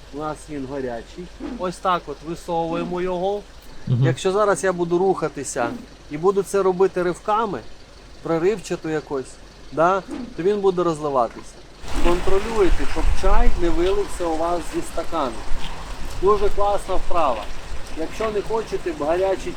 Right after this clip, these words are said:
Speaker 1: чай, якщо боїтеся, то можете взяти просто, а, стакан з водою холодною.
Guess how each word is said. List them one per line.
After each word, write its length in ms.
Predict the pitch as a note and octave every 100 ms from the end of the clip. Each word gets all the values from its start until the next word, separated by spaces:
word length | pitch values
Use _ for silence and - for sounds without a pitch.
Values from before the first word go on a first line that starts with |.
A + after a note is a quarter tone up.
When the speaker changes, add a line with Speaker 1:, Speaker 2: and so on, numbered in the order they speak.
| -
Speaker 1:
чай, 240 | G#3+ A3+
якщо 280 | G3+ - F3
боїтеся, 720 | E3 E3+ E3+ F#3 E3 C#3 B2 - - - -
то 60 |
можете 400 | - G#3+ G3 -
взяти 420 | F3+ E3 G3 F#3+ F3+
просто, 640 | F#3+ G3 F#3+ - D#3+ C3 A#2+ - - - -
а, 140 | C#3 C#3+
стакан 400 | - F3+ G3 F3+ D3
з 20 |
водою 520 | E3 F3+ G3 A#3 A3+ F#3
холодною. 640 | G3 G3 G3 F3 F3+ F3